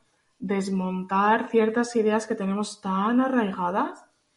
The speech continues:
que incluso, no sé si a ti también te pasa, que de repente es como que, mm, "No, pues esta semana me veo gorda y yo también quiero adelgazar". O "Esta semana", es como,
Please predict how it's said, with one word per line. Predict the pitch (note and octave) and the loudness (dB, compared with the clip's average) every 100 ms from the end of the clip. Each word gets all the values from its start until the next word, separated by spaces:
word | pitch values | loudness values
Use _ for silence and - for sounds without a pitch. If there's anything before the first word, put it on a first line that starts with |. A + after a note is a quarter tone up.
| _ _ | _ _
que | A3 | 2
incluso, | G#3 G3+ G#3 G3 F#3 | 2 4 2 2 -2
no | F#3 | 0
sé | A3 | 2
si | B3 | 4
a | C#4 | 4
ti | B3 | 4
también | A3 F#3 F3 | 2 0 -2
te | F3 | -4
pasa, | F#3+ G3+ B3+ | -4 -2 -2
que | G3 | 0
de | F#3 | 0
repente | F3+ F#3+ F3+ F#3 G3 A#3+ B3+ D4 D4+ - _ _ - | -2 -2 -4 -2 -2 0 2 0 -2 -12 _ _ -6
es | G3 F#3+ | -4 -2
como | - B3 B3 | 4 6 6
que, | A#3 G#3 | 4 0
mm, | G3+ - G#3 G3 F#3 - _ | -4 -8 -6 -4 -6 -8 _
"No, | A#3 F#4+ | -2 0
pues | E4+ A#3+ - | 2 2 2
esta | A3 C4+ | 2 4
semana | C4 C4+ C4 C#4 F4 F#4+ | 4 4 4 4 4 4
me | A#3 | 2
veo | G3 G3+ C4 | 2 4 6
gorda | C4 C#4 | 6 6
y | D#4 | 4
yo | - | 4
también | D#4 F4+ | 4 4
quiero | A3+ F3+ | 2 0
adelgazar". | F3+ F#3 - F#3 F#3+ - _ _ - - - - | -2 -4 -2 -2 -2 -12 _ _ -6 -6 -4 -2
O | - G#3 G#3 G#3 | 4 6 8 6
"Esta | G#3+ D4+ | 4 6
semana", | D4 D4+ C4+ C4 D4 E4 F#4+ G#4+ | 6 6 8 8 6 4 2 2
es | A#3+ A#3+ | 0 0
como, | C#4+ B3+ B3 A3+ A3 | 6 8 8 6 2